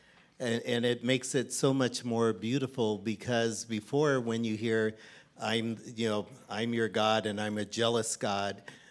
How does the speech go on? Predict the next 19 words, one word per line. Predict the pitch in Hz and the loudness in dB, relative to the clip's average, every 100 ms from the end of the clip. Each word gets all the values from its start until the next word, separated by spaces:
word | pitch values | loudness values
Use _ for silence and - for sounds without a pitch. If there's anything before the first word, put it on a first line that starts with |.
| _ | _
but | 147 131 - | -2 -2 -2
you | 139 - | -4 0
think | 165 170 | 0 2
about | 127 117 113 | 4 6 4
it, | 104 | 2
if | 113 - | -2 2
you're | 123 127 | 2 2
courting | 120 - - 143 131 123 | 0 -4 4 4 4 0
a | |
woman | 113 110 113 120 135 | 0 0 0 -2 -2
or | 147 110 107 107 | -2 0 2 0
you're | 110 110 107 | 0 2 2
a | 104 | 0
woman | 107 110 113 113 | -2 -2 -4 -6
courting | - 113 113 113 | 0 0 0 -2
a | |
man | 107 104 110 110 | -2 -2 -2 0
or | 110 | 0
whatever, | 101 104 110 123 110 101 | 0 0 2 0 0 -2